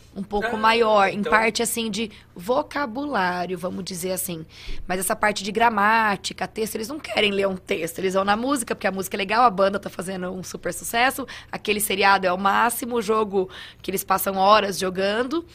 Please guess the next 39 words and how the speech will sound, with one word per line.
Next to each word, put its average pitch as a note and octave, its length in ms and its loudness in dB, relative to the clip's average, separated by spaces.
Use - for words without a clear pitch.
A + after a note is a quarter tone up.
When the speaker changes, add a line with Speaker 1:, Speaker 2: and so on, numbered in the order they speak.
Speaker 1:
Como G3 140 -4
eu G3+ 80 0
te C4+ 100 -4
disse, B3+ 240 0
tem F3+ 140 -4
o F3 40 -4
vocabulário G3 580 2
ali F#3+ 100 0
do G3 100 -4
chat, G#3 680 0
né? A#3 400 2
Não G#3 200 -4
é F#3+ 140 0
o, F#3 320 0
o - 40 -10
vocabulário F#3 500 0
do F3 280 -4
livro A3 500 0
mesmo. G#3 420 -4
Speaker 2:
Sim. - 60 -12
Speaker 1:
Então, G3 280 -2
assim, A#3 160 -4
a G3+ 60 -4
parte - 220 -4
da A3+ 80 -4
gramática, A#3 520 -2
claro, C4+ 400 -6
gente, F3 320 -6
a - 20 -8
gente G3 140 -8
não A3+ 60 -10
pode G3+ 220 -6
falar, C4 380 -4
mas F#3 180 -6
a F#3+ 60 -6
gente G#3 180 -10
já B3+ 80 -6
foi C#4+ 160 -6
aluno. D4+ 500 -6